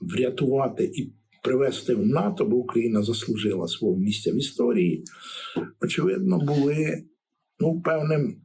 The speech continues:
його откровенням, не дивлячись на те, що гроші вже не радували, і здоров'я, напевно, теж, а до зустрічі з Богом треба було прийти трошки очищеним.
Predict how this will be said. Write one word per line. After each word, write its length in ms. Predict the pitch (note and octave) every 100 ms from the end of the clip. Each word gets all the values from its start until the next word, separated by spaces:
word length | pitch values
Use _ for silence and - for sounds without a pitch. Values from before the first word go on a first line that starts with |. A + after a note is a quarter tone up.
| -
його 500 | A#2 B2+ C3+ C#3 -
откровенням, 920 | C3+ - B2 B2 D3+ D#3+ D#3 D3 C#3+
не 180 | C3 C#3
дивлячись 680 | C3 C#3 C3 A#2+ - B2 B2
на 120 | A#2+
те, 280 | - F3 D3+
що 500 | - - - - - - _ _ _ _ -
гроші 340 | B2+ C#3+ -
вже 180 | A#2+ B2
не 160 | B2 C3+
радували, 560 | F3 F#3 E2+ E2 E2
і 120 | -
здоров'я, 480 | - B2 A#2+ C3+ C3+
напевно, 480 | A#2+ - B2 A#2+ A2+
теж, 420 | G#2 D#2+ D#2+ - - -
а 280 | G#2 F#2+ - - _ -
до 140 | -
зустрічі 520 | A2 C3+ - B2 -
з 60 | A#2
Богом 380 | A#2+ D3+ C#3+ B2+
треба 240 | A2+ A2
було 240 | A2 B2+ A#2+
прийти 380 | A#2+ A#2 B2
трошки 400 | B2 A2 G#2+ -
очищеним. 720 | A#2+ - - - - - -